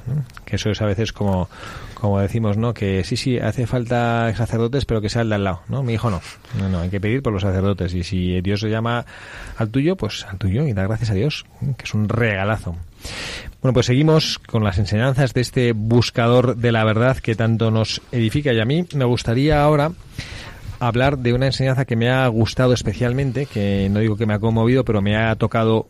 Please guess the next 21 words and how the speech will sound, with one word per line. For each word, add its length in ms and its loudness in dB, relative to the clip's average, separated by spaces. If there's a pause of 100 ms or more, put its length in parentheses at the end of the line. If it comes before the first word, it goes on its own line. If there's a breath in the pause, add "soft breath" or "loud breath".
cuando 260 0
he 20 2
estado 300 0
leyendo 320 2
yo 80 0
también 360 0
el 200 0
libro 420 2
de 180 0
este 200 -2
sacerdote, 600 0 (560 loud breath)
y 100 2
él 100 4
habla 400 0 (100)
sobre 720 0
la 260 0
realidad, 540 2 (180)
que 220 0
es 160 -4
un 100 0
tema 240 -2